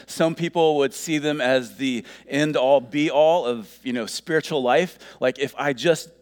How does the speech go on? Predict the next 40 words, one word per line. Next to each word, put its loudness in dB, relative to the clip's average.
do -4
obey 2
all 0
the -2
Ten -2
Commandments, -4
man, -2
I'll 0
be -8
good. -2
I'll, -4
I'll -6
get -4
to, -6
to, -2
to -6
heaven 2
if -10
I 0
do -8
these -8
things. -4
It's -12
the -8
end-all, -4
be-all. -4
Some 0
are 4
on 2
that 2
extreme, -4
uh, 0
end -4
of -8
the -8
spectrum. -6
Some -4
would -6
say, -2
"Well, -4